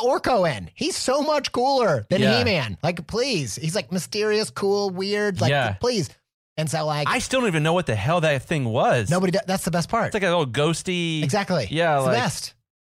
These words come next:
Speaker 1: And so my
Speaker 2: Huh.
Speaker 1: properties, Invisible Things, is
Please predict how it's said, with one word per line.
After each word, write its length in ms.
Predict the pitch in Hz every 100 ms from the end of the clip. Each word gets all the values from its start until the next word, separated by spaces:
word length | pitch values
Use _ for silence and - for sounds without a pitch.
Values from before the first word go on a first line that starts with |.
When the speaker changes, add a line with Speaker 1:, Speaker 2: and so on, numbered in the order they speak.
| _
Speaker 1:
And 80 | 151
so 220 | 180 165 -
my 220 | 143 226
Speaker 2:
Huh. 420 | 202 - 165 151
Speaker 1:
properties, 540 | 120 110 110 131 - - _ _
Invisible 340 | 127 160 156 147
Things, 400 | 175 185 147 117
is 400 | 123 120 110